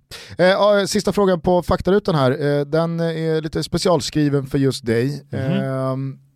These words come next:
Speaker 1: du får sätta ihop en noll åtta-panel från alla dina år.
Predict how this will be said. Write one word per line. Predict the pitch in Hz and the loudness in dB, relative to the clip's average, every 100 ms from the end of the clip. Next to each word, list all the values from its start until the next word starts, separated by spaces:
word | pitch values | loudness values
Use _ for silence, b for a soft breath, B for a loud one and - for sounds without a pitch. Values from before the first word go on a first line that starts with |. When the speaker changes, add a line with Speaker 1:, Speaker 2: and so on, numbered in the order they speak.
| _ _ _ _ | _ _ _ _
Speaker 1:
du | 175 196 | 2 2
får | 165 185 | 0 -4
sätta | - 170 170 | -2 -2 2
ihop | 165 185 - - | 2 0 -4 -6
en | 156 151 | -4 -4
noll | 147 156 151 135 | -8 -4 -2 -2
åtta-panel | 131 131 139 185 123 98 - _ | -4 -6 -6 -4 -6 -8 -18 _
från | - 127 | -8 -4
alla | 123 104 | -2 -4
dina | 101 101 | -4 -6
år. | 92 | -8